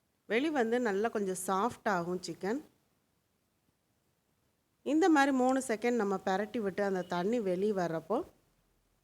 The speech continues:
நம்ம இன்கிரீடியன்ட்ஸ் எல்லாம் சேர்த்துடலாம். அரை ஸ்பூன் மஞ்சத்தூள் சேர்த்துக்கோங்க. ஹோம்மேட் கரம் மசாலா ஒரு ஸ்பூன் அளவு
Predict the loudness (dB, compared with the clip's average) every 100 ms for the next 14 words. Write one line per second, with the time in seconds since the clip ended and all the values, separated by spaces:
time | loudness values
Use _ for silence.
0 | _ 0 2 2 2 0 0 -2 -2 -2
1 | -2 -4 -4 -4 -2 -2 -2 -6 _ _
2 | _ _ _ _ _ _ _ _ _ _
3 | _ _ _ _ -4 0 0 0 -2 0
4 | 2 0 -2 -2 -4 -2 -4 -6 -6 -4
5 | -2 -2 -4 -10 _ _ _ _ _ _
6 | _ _ _ _ _ _ _ _ _ _
7 | _ _ _ _ _ _ 2 4 6 2
8 | 2 0 0 0 -2 -2 0 2 2 2
9 | 0 -2 -2 -2 0 0 -2